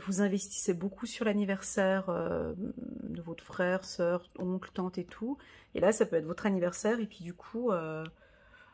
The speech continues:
ben, c'est pas comme, comme vous attendiez. Ça peut être quelque chose comme ça. C'est un exemple, hein, que je donne, hein. On peut en avoir d'autres. Et puis là, vous, vous allez oser dire, euh, vous allez, euh, oser le dire, tout simplement.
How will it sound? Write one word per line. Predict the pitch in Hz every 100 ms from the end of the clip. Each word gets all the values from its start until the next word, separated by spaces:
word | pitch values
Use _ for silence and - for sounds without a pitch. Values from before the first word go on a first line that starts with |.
| - - - _ - -
ben, | - 185
c'est | - 180
pas | 190
comme, | 190 220 208 196 196 190
comme | 214 208
vous | 214 208
attendiez. | 214 247 220 196 185
Ça | -
peut | 180 196
être | 196 -
quelque | 208 226
chose | 214 214
comme | 226
ça. | 220
C'est | - 214 220
un | 226
exemple, | 226 196 165 -
hein, | 185
que | 185 190
je |
donne, | 196 170 165
hein. | 185
On | -
peut | 185
en |
avoir | 170 170
d'autres. | 175 185 214 208
Et | 190
puis | -
là, | 185 190
vous, | 190 180
vous | 180 202
allez | 185 -
oser | 202 190 202
dire, | 175 185 190 208 185 170 - - - - -
euh, | - 175
vous | 180 185 190
allez, | 175 190 202
euh, | 170 165 -
oser | 190 220
le | 247
dire, | 220 170 165 185 175 - - _ _
tout | -
simplement. | - 202 190 208 185 160